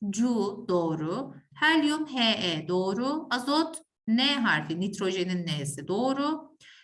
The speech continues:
Kükürt S olmalıydı çocuklar. Burada da bir hatamız var. Bir, iki, altı.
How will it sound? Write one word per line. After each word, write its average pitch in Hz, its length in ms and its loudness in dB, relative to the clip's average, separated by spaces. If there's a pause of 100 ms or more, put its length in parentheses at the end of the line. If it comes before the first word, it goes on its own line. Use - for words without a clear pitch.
(140)
Kükürt 349 560 4 (220)
S 320 640 2
olmalıydı 156 720 -4
çocuklar. 226 680 -2 (100)
Burada 190 260 -2
da 160 100 -4
bir 156 180 -4
hatamız 220 540 -4
var. 120 420 -6 (140)
Bir, 285 220 4
iki, 294 420 -4
altı. 165 580 0